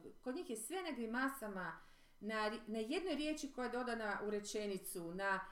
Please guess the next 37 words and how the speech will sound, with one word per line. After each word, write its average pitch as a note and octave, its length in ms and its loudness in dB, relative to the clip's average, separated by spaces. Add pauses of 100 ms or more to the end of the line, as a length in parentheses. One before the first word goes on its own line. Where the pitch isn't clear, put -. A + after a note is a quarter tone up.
(240)
koja A#3+ 300 6
ono, C4 260 6
bo-, A3 280 2
zna-, C#4+ 220 2
sjećam F4 240 2
se C#4 140 0
jedne C4 200 4
njene C4 200 4
rečenice, C4 420 0
veli, B3 300 0
"Mi C#4+ 120 2
smo D#4 140 -4
stajali C#4 400 2
svi C4 180 0
oko B3+ 200 -2
nje B3+ 140 2
dok A3+ 220 -4
je A#3+ 60 0
on A#3+ 120 2
to B3 80 -2
njoj A#3 180 0
govorio A#3 600 0 (480)
i, G#3+ 160 -2 (440)
i, G#3 420 0 (460)
ne G3+ 200 0
znam, F3+ 100 -6
samo A#3+ 260 0
ona A#3+ 240 2
i G#3+ 40 2
ja B3 140 2
smo A3+ 140 -4
znali A3+ 360 2
da G#3 80 2
je G#3 160 4
on G#3 100 -2
sad, G3 260 -2
e, G3+ 40 0